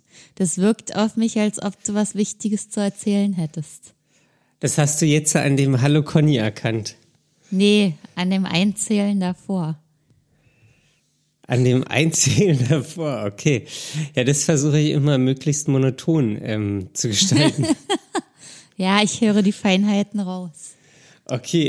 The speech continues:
Speaker 2: ähm, aber eigentlich, äh, ich komme gerade von draußen. Also vor, ich hab die Wohnungstür aufgeschlossen vor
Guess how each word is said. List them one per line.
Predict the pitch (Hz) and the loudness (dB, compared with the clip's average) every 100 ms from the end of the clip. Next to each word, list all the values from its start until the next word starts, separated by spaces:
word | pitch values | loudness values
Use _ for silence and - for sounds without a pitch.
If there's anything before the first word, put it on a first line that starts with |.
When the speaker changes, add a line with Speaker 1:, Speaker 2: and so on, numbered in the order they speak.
| - | 0
Speaker 2:
ähm, | 127 127 139 | 2 4 2
aber | - 139 143 135 | 2 2 2 2
eigentlich, | 123 165 220 - 180 190 - | 2 2 0 -2 -2 -4 -8
äh, | 123 - 117 131 139 - | -8 -8 -6 -6 -6 -6
ich | 135 - | -8 -4
komme | - 160 202 | 0 2 2
gerade | 143 135 | 2 2
von | 147 - 135 | 2 0 0
draußen. | 123 127 190 208 - 104 | 2 0 0 -2 -2 -4
Also | 117 120 | -4 -4
vor, | 131 - 131 | -4 -2 0
ich | 131 135 | -2 -2
hab | 147 147 - | -4 -4 -6
die | 139 117 | -4 0
Wohnungstür | 139 160 156 - - 143 | 0 0 0 -4 -2 -2
aufgeschlossen | 127 143 - 147 - 135 - 147 | 0 -2 -4 -6 -2 -4 -2 -4
vor | - 139 135 | -2 -2 -2